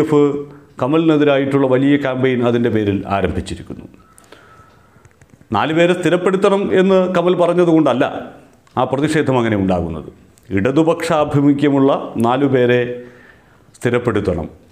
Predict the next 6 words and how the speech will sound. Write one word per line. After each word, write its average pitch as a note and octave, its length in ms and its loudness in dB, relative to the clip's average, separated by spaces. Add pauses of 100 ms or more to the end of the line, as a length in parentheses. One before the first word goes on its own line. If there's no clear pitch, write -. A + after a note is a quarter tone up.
(100)
അവർ B2+ 140 2 (120)
വരുന്നത് B2+ 420 0 (540)
ചലച്ചിത്ര C3 420 -4 (100)
അക്കാദമിയുടെ C3 640 0 (340)
ഇടത് E3 260 2 (180)
ആഭിമുഖ്യം B2+ 540 0